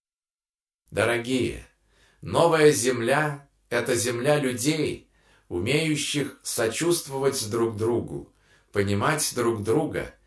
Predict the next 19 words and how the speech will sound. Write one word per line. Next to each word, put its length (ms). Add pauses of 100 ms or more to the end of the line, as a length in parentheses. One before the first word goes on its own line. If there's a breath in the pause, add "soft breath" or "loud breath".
(200)
и 140
помогать 840
друг 320
другу. 580 (420)
Это 280
земля 680 (220)
неравнодушных 1200
людей. 640 (260)
Крайон. 680 (800)
Вы 160
знаете, 640
что 280
все 240
человечество 1040
одно 380
целое. 640 (520)
На 140
глубинных 640
уровнях 640